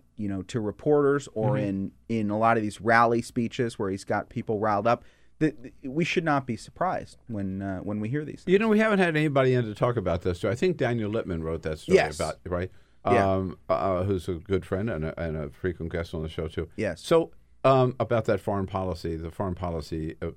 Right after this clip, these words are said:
Speaker 2: goofs, if you will, uh, gaffes. Did he really call Nepal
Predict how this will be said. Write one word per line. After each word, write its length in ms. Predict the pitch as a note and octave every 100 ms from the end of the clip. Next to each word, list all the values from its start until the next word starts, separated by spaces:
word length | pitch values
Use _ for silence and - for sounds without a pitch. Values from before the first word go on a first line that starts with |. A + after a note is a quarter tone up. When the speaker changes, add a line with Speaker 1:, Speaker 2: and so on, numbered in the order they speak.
| G2
Speaker 2:
goofs, 460 | E2+ F#2 D#2+ - - -
if 140 | -
you 80 | F2+
will, 200 | D#2+ D2 - _ - - _ -
uh, 60 |
gaffes. 580 | G2+ F2+ A2+ G2 E2 - - - _ _ _ - - G#2+ - G2+ - -
Did 180 | - B2+
he 100 | D#3+
really 260 | D#3+ G#3 D4+
call 300 | D3 C3+ C3+
Nepal 640 | A2 F#2+ - A2 A#2 -